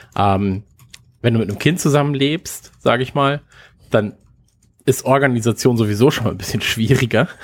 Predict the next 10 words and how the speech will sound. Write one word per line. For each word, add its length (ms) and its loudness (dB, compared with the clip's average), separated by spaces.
<laughs> 260 -8
als 460 0
Thema. 540 2
Aber 280 2
Homeoffice-Organisation, 1000 0
ich 120 -12
find 120 0
das 120 -8
immer 200 -4
so 580 -2